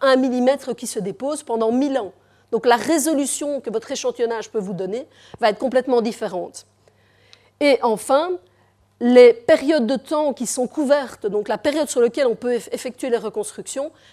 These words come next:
est extrêmement variable, de la décennie à plusieurs millions d'années en fonction des archives. Et donc la démarche paléoclimatique que je voudrais juste vous présenter succinctement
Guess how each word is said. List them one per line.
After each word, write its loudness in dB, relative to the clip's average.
est -4
extrêmement -2
variable, -4
de 6
la 8
décennie 0
à -2
plusieurs 0
millions 2
d'années -2
en -4
fonction -8
des -6
archives. -14
Et 2
donc 4
la 6
démarche 0
paléoclimatique 0
que -8
je -6
voudrais -6
juste -6
vous -8
présenter -6
succinctement -4